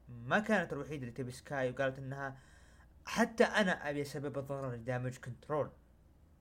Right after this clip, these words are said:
وض-، وصار في هجوم ما بين ال-، النساء، آه، إلين ما شفنا اللي هو بلير، آه، نفذ spine buster على سكاي، وطبعًا هذه كانت هي النهاية.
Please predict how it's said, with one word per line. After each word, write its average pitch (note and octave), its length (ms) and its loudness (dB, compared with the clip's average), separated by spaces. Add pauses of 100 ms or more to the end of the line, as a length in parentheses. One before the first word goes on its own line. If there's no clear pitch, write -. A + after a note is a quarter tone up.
(180)
وض-، C3+ 220 0
وصار C3+ 520 2
في C3+ 200 -2
هجوم C#3 220 -4
ما B2+ 80 2
بين A#2+ 220 0
ال-، A2 220 -4
النساء، A#2 720 2 (800)
آه، C#3+ 500 6 (380)
إلين F3 300 6
ما D#3 440 4 (640)
شفنا C3 420 -2
اللي B2 200 -2
هو A#2 260 -4 (480)
بلير، C3+ 560 2 (120)
آه، A2+ 640 0
نفذ B2+ 360 -4 (220)
spine B2 440 -4
buster C3 480 0
على A2 440 -2 (320)
سكاي، C#3+ 580 -2 (100)
وطبعًا A2 1040 -8 (480)
هذه B2+ 180 -2
كانت A#2+ 260 -6
هي A2+ 80 -8
النهاية. D3+ 560 0